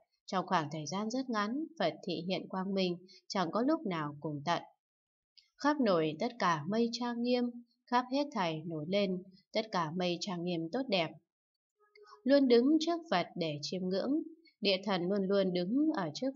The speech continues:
Phật để chiêm ngưỡng Phật, mắt nhìn Phật chẳng tạm rời. Đèn bóng rộng lớn rất sáng chói, phóng quang thơm sáng chẳng ngừng ngớt,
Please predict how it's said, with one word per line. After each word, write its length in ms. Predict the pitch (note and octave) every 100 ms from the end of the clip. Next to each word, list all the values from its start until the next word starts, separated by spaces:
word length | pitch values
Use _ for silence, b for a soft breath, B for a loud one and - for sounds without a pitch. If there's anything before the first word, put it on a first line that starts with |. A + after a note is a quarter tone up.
| B3
Phật 160 | E3 -
để 80 | D3
chiêm 160 | - G#3
ngưỡng 240 | G#3 A3+ C#4
Phật, 160 | F#3 D3+ - _
mắt 200 | G#3+ C4
nhìn 220 | G3+ D#3+ -
Phật 140 | D#3+ -
chẳng 300 | - D#3 D3 C#3+
tạm 200 | D3+ -
rời. 260 | D#3 D#3+ D3 C#3+ - _ _ _ _ _ _ b b b _
Đèn 300 | G3+ F#3 F3
bóng 300 | F3 F3 A#3+
rộng 200 | A#3+ -
lớn 460 | F3+ F3 F#3 C4+ C#4+
rất 180 | C#4 D4+
sáng 300 | - - F#3 A3+
chói, 360 | A3+ F#3+ G#3 D4 D#4+ - -
phóng 240 | E3+ G#3+
quang 280 | A3+ G3+ F3+
thơm 180 | G3 F3
sáng 420 | E3+ F3+ F3+ A#3+ D4
chẳng 260 | C#4 F#3+ E3
ngừng 240 | E3+ D#3
ngớt, 200 | G3 C#4+